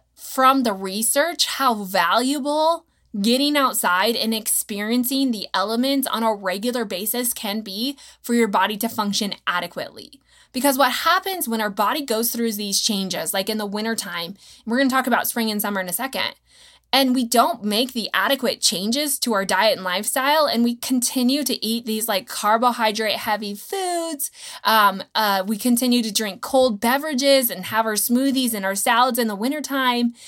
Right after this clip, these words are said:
and we live in climate controlled environments, our body never has to come, become adapt to what it's working to do in these colder temperatures, right? It's revving up. Uh, cold is how our body burns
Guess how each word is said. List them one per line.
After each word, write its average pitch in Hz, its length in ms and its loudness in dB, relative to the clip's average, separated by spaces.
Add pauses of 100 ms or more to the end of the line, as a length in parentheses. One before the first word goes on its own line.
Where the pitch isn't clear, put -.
(280)
and 233 200 2
we 226 400 2
live 254 380 0
in 262 140 0
climate 220 400 0
controlled 226 400 0
environments, 196 800 -4 (100)
our 226 100 4
body 254 360 2
never 220 320 2
has 220 320 -2
to 233 80 -4
come, 190 400 -4
become 233 260 -2
adapt 185 640 -2 (340)
to 240 380 2
what 220 340 2
it's 233 160 0
working 220 560 -2
to 233 140 0
do 190 480 -4
in 208 120 -2
these 202 200 -4
colder 196 320 -6
temperatures, 175 560 -8
right? 180 340 -6
It's 208 140 -6
revving 202 420 -4
up. 339 240 2 (400)
Uh, 202 360 2
cold 254 440 2
is 208 140 -2
how 214 220 0
our 202 100 0
body 190 260 0
burns 196 720 -4